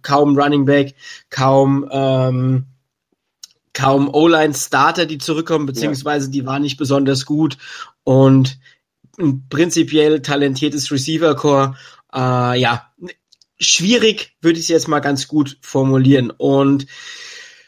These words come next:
Speaker 1: kommen wir jetzt zu dem Teil, der vielleicht ein bisschen spannender werden könnte. Einfach auch vor dem Hintergrund, dass man so einen ganz jungen, äh, Defensive Coordinator hat. Er bekommt acht Starter aus dem letzten Jahr zurück.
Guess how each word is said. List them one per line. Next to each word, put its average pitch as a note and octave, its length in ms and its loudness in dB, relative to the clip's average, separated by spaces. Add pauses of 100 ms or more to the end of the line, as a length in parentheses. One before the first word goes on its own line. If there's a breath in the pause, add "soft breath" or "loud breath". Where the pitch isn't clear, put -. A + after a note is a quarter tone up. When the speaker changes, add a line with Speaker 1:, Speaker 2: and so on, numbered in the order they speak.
(320 loud breath)
Speaker 1:
kommen A#3 280 2
wir A#3 80 6
jetzt G3 240 0
zu F3+ 120 -2
dem G3+ 280 2
Teil, F#3+ 320 0
der F3+ 180 2
vielleicht A3+ 460 -2
ein B3+ 60 -8
bisschen A#3 280 -4
spannender C#3 420 0
werden A#2+ 260 -4
könnte. A#2 340 -6
Einfach F3 420 -2
auch D#3+ 460 0
vor - 280 0
dem E3+ 160 0
Hintergrund, D#3+ 560 0
dass C#3+ 180 -2
man D3+ 120 0
so C#3 80 0
einen C#3+ 120 0
ganz E3 360 -2
jungen, E3+ 460 2
äh, C3 420 0
Defensive D#3+ 480 -2
Coordinator D#3+ 560 2
hat. D#3 260 -2
Er D3+ 120 0
bekommt E3 400 -2
acht - 240 -2
Starter F3 320 0
aus E3 100 0
dem D#3+ 140 -2
letzten E3 300 -2
Jahr D#3 200 0
zurück. E3+ 340 0